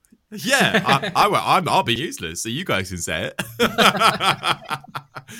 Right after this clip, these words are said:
Speaker 2: Well, you
Speaker 1: Get
Speaker 2: could,
Speaker 1: Adrian
Speaker 2: you
Speaker 1: to
Speaker 2: could be our foil. We could, every now and again, we can get a four-wheel type comment in there.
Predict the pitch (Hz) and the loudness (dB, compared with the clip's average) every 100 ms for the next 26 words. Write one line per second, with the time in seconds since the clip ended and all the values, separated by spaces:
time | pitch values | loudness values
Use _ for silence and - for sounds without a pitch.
0 | 208 - - _ - 127 - - - 226 | -18 -20 -20 _ -12 -10 -10 -4 2 6
1 | 269 208 208 196 254 294 233 196 190 180 | 6 4 2 0 2 4 8 10 10 6
2 | - 254 214 120 120 165 185 185 226 220 | 6 8 8 6 4 4 4 4 2 4
3 | 190 175 160 160 156 165 160 156 151 196 | 6 4 4 4 2 0 0 0 2 4
4 | 208 170 131 120 135 123 - 131 113 107 | 6 6 4 2 2 0 0 0 0 -2
5 | 107 101 92 | -4 -4 -4